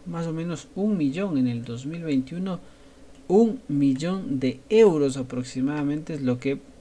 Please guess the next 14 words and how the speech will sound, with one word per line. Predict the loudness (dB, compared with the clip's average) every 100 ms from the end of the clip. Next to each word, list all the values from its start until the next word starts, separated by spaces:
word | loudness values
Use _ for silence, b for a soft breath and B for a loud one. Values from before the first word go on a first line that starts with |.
| -10
pagó | -6 -2 0 2
Barcelona | 0 -2 -2 0 0 -2
por | -2 -2
este | -2 -2 -2
lateral | 0 0 -2 -6 -6 -6
zurdo. | -2 0 2 0 -4 B B B B B B 8
Este | 10 10 8 8
año | 8 4 4 2 -2 -20 -20 -20 -20 -20 -20 -20 -20 -20 -20 -20 -20 -20 B B B B B -20 -18 -2
ha | 2
sido | 10 10
muy | 12 10
criticado | 8 2 2 2
en | 4
Barcelona | 2 2 -2 -2 -4